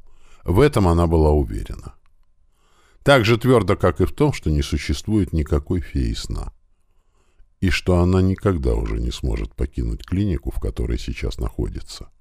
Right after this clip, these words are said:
Хотя даже доктор Ротх время от времени смотрел на неё так, словно и правда верил в её историю о ночи вне закона.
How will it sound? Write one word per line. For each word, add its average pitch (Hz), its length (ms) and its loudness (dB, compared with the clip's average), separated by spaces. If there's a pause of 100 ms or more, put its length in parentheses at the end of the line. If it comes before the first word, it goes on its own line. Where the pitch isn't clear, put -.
(1120)
Хотя 165 380 4
даже 160 340 4
доктор 143 420 2
Ротх - 360 0
время 78 380 4
от 76 140 -2
времени 107 420 2
смотрел 76 480 2
на 73 100 2
неё 78 280 2
так, 120 260 -2
словно 82 320 0
и 104 80 2
правда - 400 -2
верил 55 340 -4
в 57 80 -2
её 55 240 -4
историю 69 500 -2
о 82 100 -2
ночи 82 340 0
вне 64 240 -2
закона. 52 500 -8